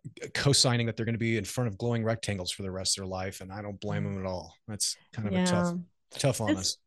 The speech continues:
Speaker 2: this is what I would flip it. I used to work for the Nature Conservancy for two years.
Speaker 1: Cool.
Speaker 2: So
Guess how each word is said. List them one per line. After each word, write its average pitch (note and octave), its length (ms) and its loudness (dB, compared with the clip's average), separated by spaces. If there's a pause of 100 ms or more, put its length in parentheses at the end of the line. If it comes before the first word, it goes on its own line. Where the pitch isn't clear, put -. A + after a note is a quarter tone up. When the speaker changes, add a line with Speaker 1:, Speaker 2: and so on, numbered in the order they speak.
(160)
Speaker 2:
this D#4 200 2
is D4 120 0
what A#3+ 160 6
I G#3 160 8
would G3 160 2
flip D#3+ 260 -4
it. E3 140 0
I F3+ 60 4
used B3+ 260 4
to C4+ 80 -4
work A3 260 2
for G3+ 100 2
the F3+ 140 2
Nature E3+ 380 2
Conservancy G#3 720 0
for G#3 160 -4
two G#3 180 -2
years. G#3 380 4 (320)
Speaker 1:
Cool. C#3+ 300 4
Speaker 2:
So G3+ 520 4